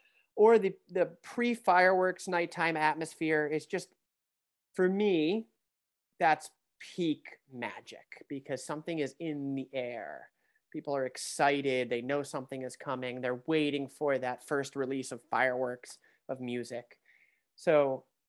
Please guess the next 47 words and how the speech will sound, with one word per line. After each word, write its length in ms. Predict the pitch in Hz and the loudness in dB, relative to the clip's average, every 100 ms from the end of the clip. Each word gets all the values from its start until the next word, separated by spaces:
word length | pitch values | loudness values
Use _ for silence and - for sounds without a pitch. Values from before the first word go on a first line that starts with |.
| _ _ | _ _
for 100 | 196 | 0
me, 380 | 202 240 226 208 _ 175 | 2 2 2 -2 _ 4
that's 280 | 180 175 | 6 4
probably 280 | - 190 180 | 2 2 2
the 80 | 165 | 0
thing 160 | 160 160 | -2 -6
that 120 | 147 | -2
comes 200 | 156 147 | -4 -4
to 80 | 151 | -6
mind 240 | 139 135 | -4 -4
the 40 | |
most. 300 | 131 127 - | -6 -8 -8
Now, 260 | 160 151 139 _ _ _ - | -2 -2 -2 _ _ _ 2
the 140 | 170 | 6
other 320 | 208 285 311 - _ - | 6 6 0 -4 _ -4
answer 400 | 202 190 180 160 | 0 0 0 0
I 200 | 151 165 | 2 2
had, 480 | 151 160 143 139 143 - _ _ _ | 4 4 4 2 -2 -14 _ _ _
uh, 120 | 156 147 - - _ _ _ _ 160 151 - | -6 -6 -8 -20 _ _ _ _ -20 -20 -6
is 240 | 185 156 | -4 -4
a 40 | 156 | -2
little 280 | 190 190 175 | 0 2 2
more 140 | 156 | 0
serious, 640 | 139 208 190 165 135 135 - | 0 4 4 4 0 -2 -6
I 80 | 156 | -4
guess. 320 | 143 135 135 - _ _ - 135 | 2 2 0 -6 _ _ -10 -2
Uh, 140 | 139 - | -2 2
I 160 | 143 185 | 4 4
have 140 | 147 | 4
not 280 | 165 202 220 | 4 4 4
been 120 | 208 | 2
able 200 | 190 175 | 2 2
to 40 | 165 | 2
go 100 | 156 | 0
to 80 | |
Star 320 | 147 - 165 160 | 0 2 2 2
Wars 280 | 147 139 | 0 -4
Land, 260 | 139 127 123 | -6 -8 -4
so 180 | 151 139 | -4 -2
I 120 | 143 175 | 0 0
would 160 | 196 | -2
wait 320 | 143 156 147 - | 2 2 2 0
a 200 | 147 131 | -2 -2
stupid 760 | - - - - 220 220 180 139 | -6 -14 -16 2 6 6 6 4
amount 300 | 131 131 127 | 2 -2 -4
of 80 | 123 | -6
time, 440 | 147 120 117 113 | -4 -4 -4 -10